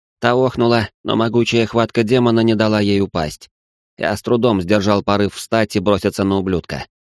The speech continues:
Разум взял вверх над эмоциями. Пустое геройство ничем мне не поможет,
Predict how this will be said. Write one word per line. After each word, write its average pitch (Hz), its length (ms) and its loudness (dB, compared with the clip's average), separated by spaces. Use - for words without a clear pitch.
Разум 104 480 0
взял 104 280 0
вверх 104 360 0
над 101 160 0
эмоциями. 85 640 -2
Пустое 143 380 -2
геройство 135 540 2
ничем 120 360 2
мне 117 120 2
не 113 100 2
поможет, 113 540 -2